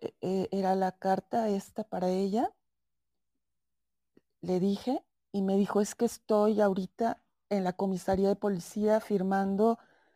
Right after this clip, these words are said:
mi orden de restricción para una pareja abusiva, eh, ya golpes", ese tipo de, de situaciones, justo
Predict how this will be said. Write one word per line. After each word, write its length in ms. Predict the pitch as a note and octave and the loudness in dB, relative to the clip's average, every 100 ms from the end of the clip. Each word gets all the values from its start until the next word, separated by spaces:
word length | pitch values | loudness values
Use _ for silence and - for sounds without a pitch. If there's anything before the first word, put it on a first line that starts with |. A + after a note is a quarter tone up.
| _ _ _ - | _ _ _ -2
mi 260 | G3 F#3+ | 0 4
orden 280 | G3 G3+ G#3+ | 6 6 4
de 80 | G#3 | 4
restricción 760 | F#3 - - - A3 G#3+ A3 - | 0 -4 -12 -6 -2 0 0 -4
para 320 | - F#3+ F3+ F3+ | -6 -2 -2 -2
una 340 | F#3 F#3+ G3 | -2 -2 -4
pareja 560 | - F#3 F#3 - G3+ F#3+ | -4 -4 -4 -2 0 0
abusiva, 720 | - E3+ F3 - G3 G#3 D#4 _ _ _ _ _ _ _ _ _ _ _ | 0 -4 -6 -6 -4 -4 -6 _ _ _ _ _ _ _ _ _ _ _
eh, 540 | - F3+ F3+ F3 E3 D#3+ | -6 -2 0 0 -4 -8
ya 220 | F3+ F#3+ F#3 | 2 4 4
golpes", 600 | F#3 G#3+ - C#4+ F#4 - _ _ _ _ _ _ _ _ _ _ _ _ _ _ | 4 2 2 -4 -4 -10 _ _ _ _ _ _ _ _ _ _ _ _ _ _
ese 280 | G3+ A3 - | 0 4 4
tipo 380 | - G3+ - F#3 | 4 -10 -6 -6
de, 220 | F3+ F3+ | -4 -8
de 180 | E3+ F3 | -10 -10
situaciones, 800 | - F#3 F#3+ F#3+ A3 G3+ F#3+ - - - | -8 -4 -2 0 0 0 -2 -6 -20 -14
justo 500 | - A#3+ - - F#3 | -4 -2 -2 -4 -8